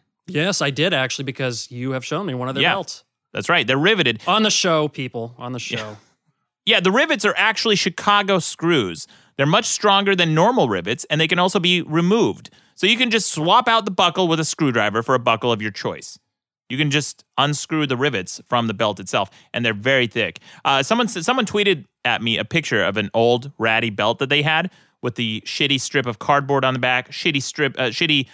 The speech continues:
Speaker 2: stitching that falls apart next to their new Kendall and Hyde belt. It's a night and day difference, guys.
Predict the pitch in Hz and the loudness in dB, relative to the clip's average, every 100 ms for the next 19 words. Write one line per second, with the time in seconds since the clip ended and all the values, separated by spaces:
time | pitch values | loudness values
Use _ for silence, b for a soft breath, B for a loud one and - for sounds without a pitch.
0 | b - - 190 - 165 147 123 156 147 | b -16 -2 0 2 2 2 2 4 2
1 | 127 147 135 117 b b b - 160 - | 2 2 4 2 b b b -4 -4 -2
2 | 170 151 135 120 135 156 151 _ - 151 | 2 4 4 2 2 2 0 _ -4 0
3 | 143 123 127 139 147 147 170 - _ _ | 0 0 0 0 2 0 -2 -10 _ _
4 | _ _ _ _ 143 135 123 - 135 131 | _ _ _ _ -2 0 -2 -2 -4 0
5 | 147 131 117 107 92 87 69 - 76 69 | 0 0 0 0 -2 -8 -12 -12 -12 -14
6 | - | -18